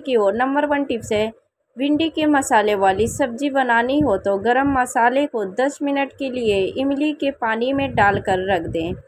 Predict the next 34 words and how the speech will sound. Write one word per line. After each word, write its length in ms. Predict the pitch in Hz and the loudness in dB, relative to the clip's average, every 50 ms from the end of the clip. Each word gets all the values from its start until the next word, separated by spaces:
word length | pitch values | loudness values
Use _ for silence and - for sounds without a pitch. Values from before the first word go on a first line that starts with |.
| _ - - - - - _ - - - | _ -20 -20 -20 -20 -20 _ -20 -6 -2
फिर 180 | 294 302 311 | -2 0 0
इस 260 | 311 - 311 294 285 - | 0 0 -2 -2 0 0
मसाले 520 | 302 277 269 277 - 254 214 208 208 226 - | 0 0 0 2 2 2 2 2 2 0 0
से 180 | 254 - 262 247 | 0 0 -2 -2
भिंडी 400 | 226 - 269 277 277 254 262 220 | 0 0 0 0 0 0 0 0
बनाएं। 380 | 196 196 190 190 190 196 202 220 | 2 2 2 2 2 0 0 -2
भिंडी 360 | 262 285 285 285 269 294 294 | 0 0 0 0 0 -2 -2
का 140 | 294 302 269 | 0 2 2
रंग 320 | 247 214 214 202 202 196 180 | 2 2 0 0 0 -2 -4
और 360 | - - 226 220 208 202 202 | -2 0 2 2 2 0 -2
स्वाद 400 | - - 233 214 202 190 185 190 | -4 -2 2 4 4 4 2 0
लाजवाब 720 | 190 196 190 190 185 196 196 180 185 180 180 180 190 220 | 0 0 0 0 2 -2 -2 0 2 0 0 0 -2 -4
होगा। 360 | 233 220 190 180 180 156 151 170 180 _ _ _ _ _ _ _ _ _ _ _ _ - - - _ _ _ _ _ _ _ _ _ _ _ _ _ _ _ _ _ _ _ _ _ | -2 -2 -2 -2 -2 -4 -4 -6 -8 _ _ _ _ _ _ _ _ _ _ _ _ -20 -20 -20 _ _ _ _ _ _ _ _ _ _ _ _ _ _ _ _ _ _ _ _ _
अगली 300 | - 254 277 294 294 294 | -6 -2 2 2 2 2
टिप्स 320 | 285 262 226 208 208 - 226 | 2 2 0 0 0 0 2
है, 360 | 202 196 196 208 208 - - _ _ - - - - | 2 2 2 2 -2 -10 -18 _ _ -12 -12 -12 -12
घर 260 | 220 - 254 285 294 302 | -4 0 2 4 4 4
में 240 | 311 311 320 302 | 4 2 2 2
बाजार 400 | 269 254 240 - 254 254 277 277 | 2 2 2 4 4 2 2 2
जैसी 400 | 262 262 247 220 214 - 226 226 | 2 2 0 0 0 -2 -4 -6
क्रीम 340 | 220 - - 277 277 285 285 | -6 -6 -4 -2 0 0 2
बनाने 420 | 262 262 247 247 233 240 254 269 285 | 0 2 2 2 2 2 2 0 -2
के 160 | _ 277 233 | _ -6 -4
लिए 260 | 208 208 208 208 208 | 0 0 2 2 0
मलाई 460 | 220 226 247 262 269 269 277 285 302 | 0 0 0 2 4 2 2 2 0
को 200 | 294 - 240 214 | 0 0 0 0
मिक्सी 420 | 214 226 247 247 - - - 294 285 | 2 0 -2 -4 -4 -6 -4 -2 -2
में 280 | 285 277 262 247 247 | -2 -2 -2 -2 -4
चार 320 | 247 - 285 269 285 285 294 | -4 -2 0 0 2 0 0
पाँच 300 | - - 214 208 208 202 | -4 -6 -4 -4 -4 -4
सेकेंड 560 | - - 220 214 - 220 214 220 208 202 - | -4 -4 -4 -4 -2 -4 -4 -4 -6 -4 -2
तक 120 | 214 208 | -4 -4
ब्लेंड 540 | 202 214 214 233 247 254 262 269 277 285 294 | -4 -6 -8 -4 0 0 0 0 0 -4 -2
करके 480 | - 240 208 208 _ - 196 185 190 | 0 0 -2 -2 _ -2 -2 0 0